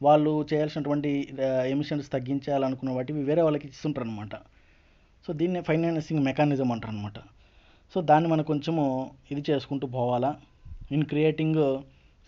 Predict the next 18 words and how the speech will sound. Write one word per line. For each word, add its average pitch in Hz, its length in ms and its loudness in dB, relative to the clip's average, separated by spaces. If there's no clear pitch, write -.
sustain-, 147 360 0
uh, 127 320 0
infrastructure 156 580 0
తీసుకురావడము, 131 640 0
ఉమ్, 160 140 -4
అని. 123 140 -2
నెక్స్ట్, 151 520 0
ఈఎస్ఎల్ 190 560 4
climate 170 380 2
financing 160 640 -2
interventions 160 720 -2
currently 170 460 2
include, 151 320 0
ప్రజెంట్ 151 280 -2
మనం 135 200 -2
చూసుకుంటే, 139 600 -2
గ్రామ్ 147 460 4
ఉజాలా, 143 520 4